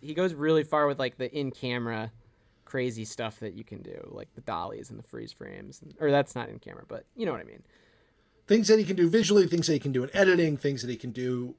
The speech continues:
Speaker 2: with soundtrack. Like, he's really using all the tools.
Speaker 1: And one thing I wanted to mention about the visual style in this movie is I love that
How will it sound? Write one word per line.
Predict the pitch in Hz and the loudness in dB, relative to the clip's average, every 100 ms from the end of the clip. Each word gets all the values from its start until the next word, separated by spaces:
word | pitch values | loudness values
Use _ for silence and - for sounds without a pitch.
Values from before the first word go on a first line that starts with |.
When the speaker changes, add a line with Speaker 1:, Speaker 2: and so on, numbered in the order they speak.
| - | -12
Speaker 2:
with | 117 120 113 | -8 -6 -2
soundtrack. | - 202 185 - 151 131 - | 2 4 2 2 0 0 -6
Like, | 123 | -8
he's | - 143 | -4 -4
really | 151 180 214 190 151 113 - _ _ _ _ | -2 0 6 6 6 2 -8 _ _ _ _
using | - 165 175 143 147 143 _ _ _ - | -4 0 2 2 0 -2 _ _ _ 4
all | 143 139 | 6 6
the | 143 | 2
tools. | - 104 - - - _ _ _ _ _ _ | -2 -8 -8 -18 -18 _ _ _ _ _ _
Speaker 1:
And | 156 170 | -6 0
one | 214 | 2
thing | 240 262 | 2 2
I | 170 | 2
wanted | 185 190 | 4 2
to | 165 | 2
mention | 156 151 160 | -2 -2 -2
about | 147 135 | -2 -2
the | 135 | -4
visual | 139 135 127 | -6 -4 -4
style | 143 135 139 131 120 _ | 0 4 4 2 -2 _
in | 131 | -10
this | 127 - | -8 -8
movie | 131 123 | -8 -8
is | 120 | -8
I | 131 | -4
love | 135 131 143 156 165 156 135 | -4 -2 4 6 4 0 -4
that | 135 131 131 127 - | 2 4 4 2 -4